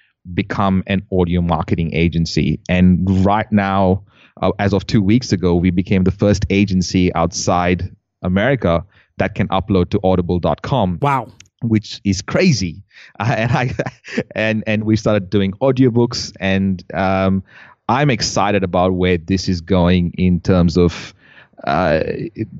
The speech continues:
Speaker 1: becoming, uh, you know, playing with audio. I, I feel it's such a connected medium,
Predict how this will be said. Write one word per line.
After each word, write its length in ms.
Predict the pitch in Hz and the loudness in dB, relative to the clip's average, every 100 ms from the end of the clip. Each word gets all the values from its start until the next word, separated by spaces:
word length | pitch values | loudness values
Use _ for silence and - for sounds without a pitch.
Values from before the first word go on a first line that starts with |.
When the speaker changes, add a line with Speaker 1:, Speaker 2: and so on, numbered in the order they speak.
| - 101 | -6 -2
Speaker 1:
becoming, 880 | 110 - 123 127 131 131 123 117 - | -2 -2 0 4 4 4 4 2 -2
uh, 220 | 55 90 - - | -10 -8 -8 -2
you 140 | 113 | 2
know, 280 | 110 107 101 107 107 - _ _ _ _ _ - | 4 4 2 -2 -10 -12 _ _ _ _ _ -6
playing 380 | - 127 135 127 | 0 2 4 4
with 160 | 110 - | 2 2
audio. 460 | 98 110 85 76 92 - | 0 0 0 0 -4 -4
I, 360 | 90 104 101 101 - - | -4 2 2 0 -8 -8
I 80 | 92 | -6
feel 220 | - 147 | 0 2
it's 100 | 117 | 2
such 360 | - - 131 - | -2 -4 -4 -4
a 40 | |
connected 560 | - 104 101 110 - 87 | -6 -2 0 -2 -4 -2
medium, 540 | 101 110 90 85 82 | 2 2 2 -2 -4